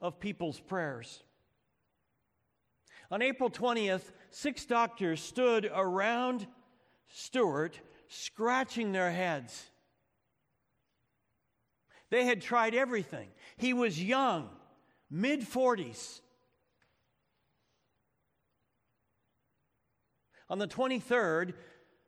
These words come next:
Stuart threw up his ventilator, and he was bleeding internally.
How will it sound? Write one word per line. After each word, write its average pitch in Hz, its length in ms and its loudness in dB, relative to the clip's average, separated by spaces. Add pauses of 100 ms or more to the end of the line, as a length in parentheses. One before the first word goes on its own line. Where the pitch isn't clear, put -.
(300)
Stuart 240 560 0
threw 254 260 2
up 208 220 4
his 175 200 -2
ventilator, 160 800 0 (1300)
and 170 120 -2
he 190 100 -2
was 196 480 -2 (200)
bleeding 190 600 0
internally. 165 840 -4